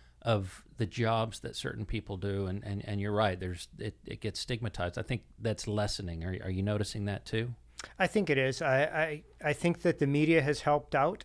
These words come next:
Speaker 2: uh, with that, is that they're making people who are having some difficulties with their mental health journey, they're, they're bringing them to the forefront now.
Speaker 1: Mm-hmm.
Speaker 2: And so that w-, that's what we're trying to do as well. And, uh, the pandemic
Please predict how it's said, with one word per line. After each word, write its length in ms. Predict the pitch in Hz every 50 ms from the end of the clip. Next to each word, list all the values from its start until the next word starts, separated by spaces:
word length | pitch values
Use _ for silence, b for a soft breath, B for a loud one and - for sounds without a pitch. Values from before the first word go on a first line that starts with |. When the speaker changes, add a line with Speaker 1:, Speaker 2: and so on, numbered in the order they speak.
| - -
Speaker 2:
uh, 380 | - 170 165 143 143 139 143 160 175
with 240 | 165 156 151 156 -
that, 280 | 151 147 165 180 185 - -
is 140 | 135 117 -
that 260 | - 123 120 117 -
they're 160 | - 131 123
making 400 | 117 123 131 131 - - 139 131
people 320 | - 143 139 - 147 139 117
who 80 | 131
are 140 | 139 131 113
having 320 | 113 131 131 135 139 135
some 180 | - - - 127
difficulties 640 | 117 - 127 120 135 - - 147 135 - 147 143 135
with 140 | 127 127 123
their 100 | - 127
mental 280 | 123 123 123 127 123 113
health 240 | 123 127 131 127
journey, 400 | - - 139 131 135 143 143 139
they're, 240 | 123 127 120 120 127 - -
they're 100 | 135 123
bringing 320 | 120 156 160 156 156 151
them 160 | 151 147 147
to 100 | 131 -
the 80 | - 143
forefront 560 | - - 135 131 120 113 - 135 123 107 107 -
now. 240 | - 113 107 107 104 - B B B B
Speaker 1:
Mm-hmm. 260 | 87 85 101 92 123
Speaker 2:
And 160 | 123 123 127
so 140 | - - 139
that 140 | 143 156 165
w-, 240 | 170 160 165 175 - - - -
that's 220 | - 175 180 - -
what 80 | 175
we're 100 | 156 151
trying 380 | 147 - - 160 143 143 143 135
to 60 | 127
do 440 | 117 113 113 131 135 135 131 127 127 - - -
as 220 | - 147 123 98 110
well. 400 | 117 120 113 104 104 101 - - B B B B B B
And, 340 | 139 127 120 123 123 123 135
uh, 280 | 127 120 123 120 123 139 147 131
the 180 | 127 131 131 131 -
pandemic 720 | - - 160 160 156 147 147 147 151 160 151 - - -